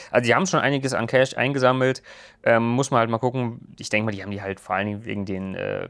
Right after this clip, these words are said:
Patenten einfach gekauft, um da und noch ein bisschen Expertise zu bekommen. Ähm, aber interessant, dass die, ja, auf jeden Fall was rausbringen. Ich denk mal, so im Sommer soll das erste Gadget dann von Nothing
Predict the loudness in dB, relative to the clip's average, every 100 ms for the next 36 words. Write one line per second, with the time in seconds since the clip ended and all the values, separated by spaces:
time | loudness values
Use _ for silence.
0 | -12 -12 -10 -10 -12 -16 -18 -18 -16 -10
1 | -12 -10 -6 -4 -4 -8 -12 -12 -12 -12
2 | -16 -12 -14 -12 -10 -10 -10 -12 -12 -8
3 | 0 0 0 -10 -20 -20 2 6 6 6
4 | 0 2 4 6 4 2 -4 0 2 2
5 | 0 -2 -6 -4 -2 -4 -8 _ _ 2
6 | 2 2 -4 -6 -4 -4 -2 -6 -14 _
7 | _ _ _ _ -2 0 2 4 4 4
8 | -4 -4 -4 -2 -2 0 0 2 2 2
9 | 2 -2 -2 -4 -4 -4 -4 -4 -4 -8
10 | -16 -12 0 0 0 -6 -6 -6 -6 -6
11 | -4 -4 -4 -8 -8 -10